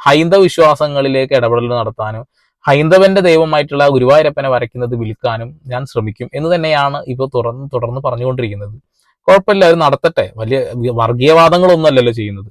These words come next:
ഇങ്ങനെ നടന്നു പോകുന്നു, അത്രേ ഉള്ളൂ. ഏഹ്, അമൃതാനന്ദമായിട്ട് എടുത്തു പോയ ഫോട്ടോ കൊടുത്തതിലും എനിക്ക് യാതൊരു തരത്തിൽ പരിഭവവും ഇല്ല.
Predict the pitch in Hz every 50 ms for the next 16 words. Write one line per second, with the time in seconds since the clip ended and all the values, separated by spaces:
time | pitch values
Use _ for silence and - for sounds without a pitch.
0 | - _ 127 143 170 190 190 185 185 196 208 208 185 175 170 151 151 175 170 143
1 | - 165 143 113 98 98 139 - _ _ _ _ _ _ _ _ - 135 127 131
2 | 131 139 143 147 147 156 156 156 156 160 160 160 160 160 165 156 143 147 - 160
3 | 160 156 151 151 147 151 151 143 139 156 147 147 143 131 - 139 135 135 131 135
4 | 139 143 - _ 143 131 135 147 160 151 131 123 139 151 139 139 127 123 131 123
5 | 113 110 107 117 113 110 107 104 104 107